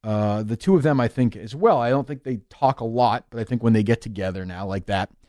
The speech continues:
Christmas Eve, and I think they got together for Thanksgiving.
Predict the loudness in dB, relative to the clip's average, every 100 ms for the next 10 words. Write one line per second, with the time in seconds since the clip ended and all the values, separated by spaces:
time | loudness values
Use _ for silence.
0 | _ _ _ _ -2 0 2 2 2 2
1 | 0 -6 -6 2 2 4 2 2 -2 -2
2 | -2 -4 -10 -14 -12 -12 -12 -20 _ 2
3 | 2 2 -2 -6